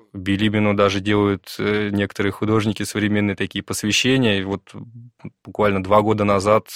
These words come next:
э, на выставке, э, в Литературном музее, э, Пушкина, который сейчас, кстати, отмечает шестидесятилетие,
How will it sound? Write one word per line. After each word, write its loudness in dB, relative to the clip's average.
э, -8
на -2
выставке, -4
э, -2
в -6
Литературном 2
музее, 0
э, -6
Пушкина, 0
который -2
сейчас, -6
кстати, -8
отмечает -2
шестидесятилетие, -4